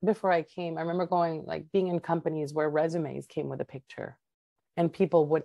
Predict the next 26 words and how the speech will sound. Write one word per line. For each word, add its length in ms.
actually 380
categorize, 920
um, 380
you 80
know, 340
people 340
that 180
were, 220
that 200
were 120
applying 340
for 160
the 60
job 260
based 460
on 280
the 80
picture, 520
which 160
is 120
the 80
thing 280
that 120
we 100
do 140
not 240